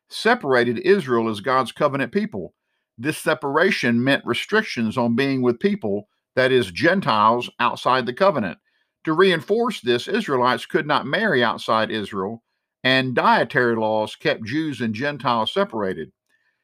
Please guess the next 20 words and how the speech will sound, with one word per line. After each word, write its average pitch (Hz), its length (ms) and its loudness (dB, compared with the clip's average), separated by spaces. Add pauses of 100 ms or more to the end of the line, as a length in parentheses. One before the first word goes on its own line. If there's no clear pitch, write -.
(100)
Ephesians 151 580 0
chapter 143 480 -2
two 127 600 -2 (960)
is 139 200 -4
emphatic 135 720 2
of 123 120 2
the 113 80 -4
place 139 400 0
of 117 120 -2
Gentiles 117 720 -2
in 123 100 -6
relation 123 480 -2
to 117 80 -2
that 120 220 0
of 123 80 -2
the 143 80 -4
Israelites. 107 600 -4
See 143 280 -6 (260)
verse 123 240 -2
twelve. 117 400 2